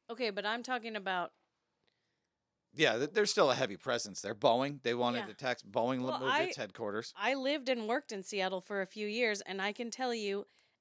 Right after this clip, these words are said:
Speaker 1: at the very minimum, at least fifty, if not sixty to seventy-five percent of my clients were Microsoft employees.
Speaker 2: Yeah.
Speaker 1: I can tell you some dirty things about Microsoft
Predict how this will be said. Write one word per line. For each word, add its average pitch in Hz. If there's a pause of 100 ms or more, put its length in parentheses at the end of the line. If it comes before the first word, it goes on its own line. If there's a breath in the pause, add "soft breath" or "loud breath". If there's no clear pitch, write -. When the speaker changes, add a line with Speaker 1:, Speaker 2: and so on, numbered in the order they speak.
Speaker 1:
at 214
the 202
very 254
minimum, 220 (840)
at 196
least 247 (220)
fifty, 233
if 202
not 220 (160)
sixty -
to 190
seventy-five 202
percent 196
of 170
my 180
clients 175
were 165
Microsoft 160
employees. 135
Speaker 2:
Yeah. 139 (300)
Speaker 1:
I 196
can 202
tell 202
you 170
some 147
dirty 175
things 151
about 139 (120)
Microsoft 135